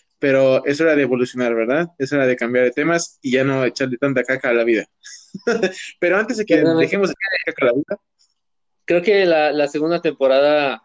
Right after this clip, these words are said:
Speaker 2: será un poco más relajada en ese sentido, ya, ya no será tan clavada en contextos sociales sobre cómo estamos haciendo mal las cosas, sino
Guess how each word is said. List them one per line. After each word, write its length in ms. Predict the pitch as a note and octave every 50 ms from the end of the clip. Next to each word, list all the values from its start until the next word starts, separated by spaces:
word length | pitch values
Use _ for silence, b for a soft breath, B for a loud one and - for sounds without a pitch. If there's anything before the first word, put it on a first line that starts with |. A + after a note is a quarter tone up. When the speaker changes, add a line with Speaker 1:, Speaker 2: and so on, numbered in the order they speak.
| _ _ _ _
Speaker 2:
será 340 | - - - C#3 B2+ C3+
un 60 | C#3 C3+
poco 180 | D3 C#3+ C#3+
más 500 | C#3 C#3 C#3 C#3 C#3 C#3 C#3 - - D3 C3+
relajada 520 | C3 C#3 C#3 C3+ C3 - - C3+ B2+ C3+
en 100 | C#3 C#3
ese 120 | C#3+ C#3+ C#3
sentido, 500 | - C#3 C3 B2 - C#3+ D3+ D#3 D#3+ E3
ya, 260 | D3+ C#3+ C3+ C3+ C3
ya 140 | A#2+ B2+ C3 C3
no 120 | C3+ C3+
será 420 | - - C3 B2 B2+ B2+ B2+ B2 -
tan 540 | - B2+ B2+ B2+ B2+ B2+ B2 B2 A#2+ A#2+ B2
clavada 460 | - - A#2+ A#2 A#2+ A#2+ B2+ B2+ B2+
en 120 | B2+ B2+ A#2+
contextos 520 | - B2 A#2+ C3+ C3 - - - C#3 B2+
sociales 640 | - B2+ - - C#3 C3+ C3+ C3+ C3+ C3+ C3 B2+ - -
sobre 240 | - B2 B2 C3
cómo 200 | C3 C#3 C3 C3+
estamos 300 | C3 B2+ - C3 B2+ B2
haciendo 180 | - C3+ B2+ C3
mal 140 | B2+ B2+ B2+ B2
las 140 | B2 A#2
cosas, 280 | - - C#3 C#3+ D3+ D3
sino 320 | - B2 A#2+ A#2+ A#2 A#2+